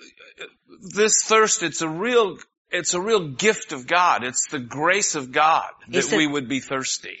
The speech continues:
Speaker 2: Cette soif, c'est une grâce, c'est un don de Dieu qu'on ait soif.
Speaker 1: Because it seems to be, um, without thirst, we're not gonna find ourselves really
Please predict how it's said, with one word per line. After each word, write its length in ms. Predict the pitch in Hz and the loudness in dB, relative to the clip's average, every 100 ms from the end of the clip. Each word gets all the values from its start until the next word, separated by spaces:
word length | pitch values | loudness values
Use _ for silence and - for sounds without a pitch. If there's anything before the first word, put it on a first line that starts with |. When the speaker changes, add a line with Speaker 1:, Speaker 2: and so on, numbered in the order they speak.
| - _ | -20 _
Speaker 2:
Cette 260 | - 190 - | -2 -2 0
soif, 480 | - 180 175 254 - | 0 4 4 4 0
c'est 260 | - 196 | -4 -4
une 140 | 196 190 | -4 -4
grâce, 460 | 175 175 214 220 | 0 4 4 2
c'est 80 | - | 2
un 120 | 180 | 2
don 260 | 180 196 220 | 2 0 0
de 120 | 196 | -2
Dieu 220 | 185 220 | 0 -2
qu'on 260 | 220 180 165 | -2 -4 -4
ait 120 | 151 | -4
soif. 580 | - - 151 151 - - | -8 -4 -6 -6 -12 -8
Speaker 1:
Because 340 | - 170 196 170 | -6 0 2 2
it 120 | 175 | 0
seems 440 | - 233 262 220 | 2 2 2 0
to 100 | - | -4
be, 520 | 170 233 254 208 175 - - _ _ - | -4 0 2 4 2 -2 -20 _ _ 0
um, 560 | 170 175 170 165 151 139 - _ _ _ _ _ _ _ _ _ _ _ _ _ _ _ _ _ _ _ _ _ - | 2 4 2 -2 -8 -12 -20 _ _ _ _ _ _ _ _ _ _ _ _ _ _ _ _ _ _ _ _ _ -4
without 640 | 202 196 226 240 226 220 | -2 2 4 6 4 4
thirst, 380 | 240 226 - 185 | 2 2 2 -4
we're 100 | 180 | 0
not 180 | 170 | 2
gonna 140 | 170 160 | 2 -2
find 340 | 160 165 160 | 0 0 2
ourselves 460 | 147 135 156 135 131 | 0 0 -2 -4 -4
really 540 | 143 147 135 127 127 | -2 -2 -2 -4 -6